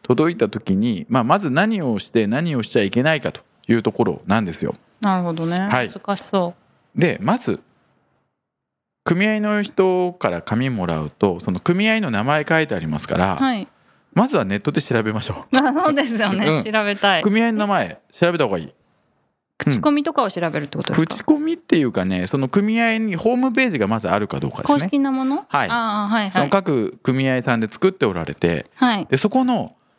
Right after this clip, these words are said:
Speaker 1: なんですかね、活動のこう、記録というか、
Speaker 2: なるほど。
Speaker 1: まあ、どういう活動を、まあ、主に取り組んでおられる組合なのかっていうのを、
Speaker 2: うんうん。
Speaker 1: まあ、見てます。
Speaker 2: はい。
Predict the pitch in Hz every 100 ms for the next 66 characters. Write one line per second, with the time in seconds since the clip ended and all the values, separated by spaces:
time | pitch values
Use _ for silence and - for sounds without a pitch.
0 | _ 156 185 127 90 80 - - 170 -
1 | 240 214 233 226 220 208 202 - - 131
2 | 120 110 - _ _ - 170 185 180 -
3 | 123 90 78 - 78 - 196 180 160 190
4 | 294 339 302 156 - - 156 175 165 165
5 | - 160 180 - - 123 - - 185 202
6 | 113 113 147 165 196 165 113 98 117 139
7 | 151 113 117 107 113 110 107 87 - -
8 | 87 131 151 196 190 120 131 165 98 -
9 | - - - 202 180